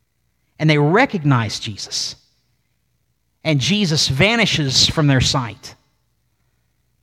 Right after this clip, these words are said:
They say to one another, "Were our hearts not burning within us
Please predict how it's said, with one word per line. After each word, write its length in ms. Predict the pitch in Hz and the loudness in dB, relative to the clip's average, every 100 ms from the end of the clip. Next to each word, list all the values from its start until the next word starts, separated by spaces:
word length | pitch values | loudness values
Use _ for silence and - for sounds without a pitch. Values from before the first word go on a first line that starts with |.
| _ _ _ _ _ _ _ _ _ _ - | _ _ _ _ _ _ _ _ _ _ 0
They 100 | 175 | 2
say 260 | - 208 | 4 4
to 60 | 185 | 4
one 180 | 170 170 | 4 4
another, 420 | 156 151 139 127 - | 4 4 4 2 -2
"Were 220 | 196 208 165 | 4 4 4
our 360 | 208 247 262 | 4 6 6
hearts 500 | - 226 214 156 - | 4 2 2 2 -2
not 500 | 202 220 208 - 156 | 0 2 0 -4 -4
burning 360 | 185 220 233 226 | -2 0 0 2
within 400 | 226 - 247 240 | 0 0 -2 -2
us 380 | 170 - - | 0 -2 -4